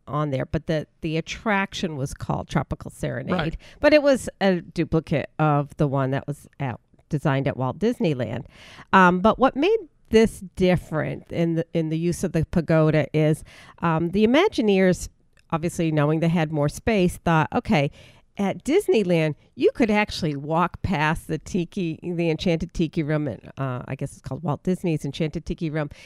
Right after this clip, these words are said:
Speaker 1: and not really notice it
Speaker 2: Right.
Speaker 1: because it's just kinda tucked away
Speaker 2: It's a smaller
Speaker 1: behind."
Speaker 2: space, yeah.
Speaker 1: Right. You know, and it's a great use of space. However, it's, it's not so highly visible. And
Speaker 2: Mm-hmm.
Speaker 1: so that's why here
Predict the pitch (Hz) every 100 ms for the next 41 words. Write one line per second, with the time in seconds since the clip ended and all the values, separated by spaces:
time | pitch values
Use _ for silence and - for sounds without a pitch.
0 | - - 269 277 247 _ - 339 381 233
1 | 262 427 - - 143 98 170 160 208 -
2 | - 202 - 220 - - 277 175 - -
3 | 269 - 254 214 214 214 220 220 190 185
4 | - 277 262 202 170 - 240 165 127 226
5 | 294 349 208 147 - 226 277 247 226 220
6 | 214 - 240 202 214 311 494 - 233 -
7 | - 160 147 165 - _ - 226 240 226
8 | 226 - 202 - - 208 - 240 226 220
9 | 220 - - 175 - - - - 185 175
10 | - 190 170 143 151 170 165 135 117 131
11 | 139 147 175 208 214 - 190 180 - 269
12 | 240